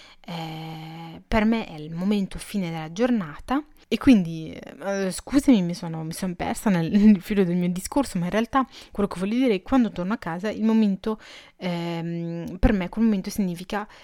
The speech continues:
fine della giornata e lo associo, ho imparato ad associarlo facendo dei vari test di, di cose che potevo fare appena tornata a casa,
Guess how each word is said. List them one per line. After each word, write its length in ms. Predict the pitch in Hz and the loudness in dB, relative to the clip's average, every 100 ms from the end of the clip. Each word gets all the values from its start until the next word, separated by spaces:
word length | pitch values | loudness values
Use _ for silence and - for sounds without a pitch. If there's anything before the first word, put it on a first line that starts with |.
| - | -20
fine 300 | - - 208 | -6 0 0
della 180 | 170 165 | 0 -6
giornata 520 | 165 170 165 160 170 | -8 -10 -10 -12 -6
e 60 | 202 | 0
lo 120 | 247 | 2
associo, 800 | 254 240 - 202 156 - - 269 233 | 2 -2 -6 -6 -6 -10 -4 -2 -2
ho 80 | |
imparato 600 | 185 170 196 202 175 170 151 | -6 -6 -4 -4 -6 -8 -10
ad 80 | |
associarlo 720 | 160 - 202 - 185 175 170 233 | -8 -6 -6 -6 -10 -8 -8 -8
facendo 400 | 175 185 175 160 | -6 -4 -2 -4
dei 80 | |
vari 260 | 165 202 196 | -2 -2 -2
test 400 | 202 185 - 165 | -2 -2 -2 -6
di, 260 | 151 151 156 | -10 -12 -12
di 120 | 156 | -12
cose 380 | - 175 160 160 | -6 -4 -4 -8
che 80 | - | -6
potevo 260 | - 170 | -4 -2
fare 260 | 156 185 156 | -4 -6 -6
appena 220 | 165 165 | -6 -8
tornata 300 | 165 160 233 | -8 -10 -8
a 40 | |
casa, 360 | - 151 160 | -8 -8 -6